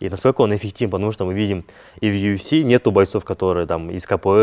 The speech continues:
Р, да, вышли или как-то показывают, потому что он рискованный, там, промахнешь, сразу же уложит. Вообще, возможно ли его использовать эффективно в настоящем бою?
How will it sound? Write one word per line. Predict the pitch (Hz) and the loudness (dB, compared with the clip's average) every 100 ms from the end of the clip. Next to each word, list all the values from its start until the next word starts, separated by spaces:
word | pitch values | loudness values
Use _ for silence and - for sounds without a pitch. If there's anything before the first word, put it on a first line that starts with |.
| 113 | 4
Р, | 101 | 2
да, | 101 | 0
вышли | 90 90 92 | -4 -6 -6
или | 85 | -6
как-то | 85 87 87 | -8 -10 -10
показывают, | 90 - 104 107 95 - | -10 -4 0 0 -2 -6
потому | 92 104 | -6 -6
что | 101 | -4
он | 90 | -6
рискованный, | 92 - 156 147 107 | -6 2 2 2 -2
там, | 92 87 _ - | -6 -10 _ -8
промахнешь, | 104 104 98 127 139 | -2 -2 0 0 2
сразу | 107 101 92 | 2 0 -2
же | 92 | -4
уложит. | 92 98 92 85 - - - _ - | 0 0 0 -4 -12 -20 -20 _ -8
Вообще, | 98 - 95 | -8 -2 -2
возможно | 95 113 156 135 | 0 2 4 4
ли | 104 | 2
его | 95 95 95 | 0 0 0
использовать | 92 - 104 95 107 | 0 0 0 0 -6
эффективно | 101 104 120 95 | -8 -8 -6 -6
в | 82 | -6
настоящем | 90 - 95 92 - | -10 -8 -6 -6 -10
бою? | 85 85 80 | -8 -8 -10